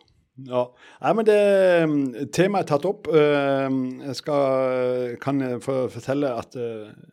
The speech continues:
vi tok det litt mer lungt, eh, og jeg var nok litt sånn mer hissig i utgangspunktet, for det var,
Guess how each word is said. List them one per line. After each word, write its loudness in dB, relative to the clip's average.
vi 0
tok -4
det -2
litt -2
mer 0
lungt, 0
eh, -2
og 0
jeg 0
var 2
nok 0
litt -4
sånn -2
mer -2
hissig -2
i -4
utgangspunktet, -6
for -4
det -4
var, -2